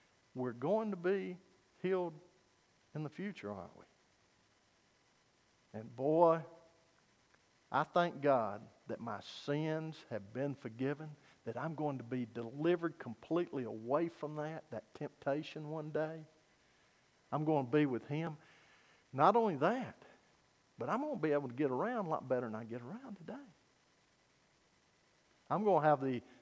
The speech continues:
glorified body. And that's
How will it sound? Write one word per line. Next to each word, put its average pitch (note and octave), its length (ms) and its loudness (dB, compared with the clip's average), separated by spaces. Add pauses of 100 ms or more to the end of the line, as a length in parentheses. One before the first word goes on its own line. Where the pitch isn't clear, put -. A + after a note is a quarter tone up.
(340)
glorified A#2+ 640 2
body. - 260 -12 (3750)
And F2 140 -12
that's G#2 260 -8